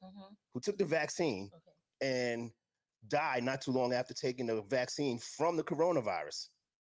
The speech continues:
Speaker 1: Mm. Mm, mm, mm. See, that, that's some, that's some crazy stuff. But I don't mean to skip over that statement, but I think that it's important of what you said about the military because they're forcing
Speaker 2: Yep.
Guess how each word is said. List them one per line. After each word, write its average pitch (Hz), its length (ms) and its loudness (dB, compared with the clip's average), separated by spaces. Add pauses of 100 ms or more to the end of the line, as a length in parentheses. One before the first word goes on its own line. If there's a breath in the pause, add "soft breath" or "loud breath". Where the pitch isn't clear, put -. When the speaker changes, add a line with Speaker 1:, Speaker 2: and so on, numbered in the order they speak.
(400)
Speaker 1:
Mm. 190 320 -14 (640)
Mm, 214 160 -12 (200)
mm, 202 140 -12 (180)
mm. 160 260 -12 (460)
See, 226 400 -12
that, 190 260 -6
that's 202 260 -8
some, 190 320 -16
that's 180 200 -10
some 185 120 -16
crazy 190 320 -14
stuff. 170 300 -6
But 185 120 -4 (600 soft breath)
I 233 80 -2
don't 262 160 2
mean 262 240 -4
to 226 60 -16
skip - 340 -8
over 220 220 -6
that 196 140 -6
statement, 185 480 -8 (140)
but 196 120 0
I 202 100 -2 (100)
think 285 180 -6
that 240 140 -4
it's 226 140 -10
important 226 440 -4
of 185 120 -8
what 214 240 -10
you 196 60 -16
said 247 460 -6
about 175 280 -8
the 165 60 -4
military 190 640 -6 (280 loud breath)
because 220 280 -6
they're 202 140 -2
forcing 254 680 -6
Speaker 2:
Yep. 127 180 -2